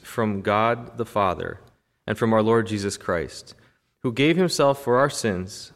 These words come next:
that he might deliver us from this present evil world according to the will of God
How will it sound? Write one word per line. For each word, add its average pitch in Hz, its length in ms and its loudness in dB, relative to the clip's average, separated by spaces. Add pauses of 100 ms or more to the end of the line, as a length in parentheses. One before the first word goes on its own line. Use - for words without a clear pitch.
(100)
that 113 200 0
he 143 200 -2
might 135 260 0
deliver 127 460 2
us 104 380 -2
from 113 220 -2
this 110 120 -2
present 143 420 0
evil 131 300 0
world 95 260 2
according 135 460 0
to 127 140 -2
the 98 100 0
will 123 220 0
of 143 100 0
God 90 380 0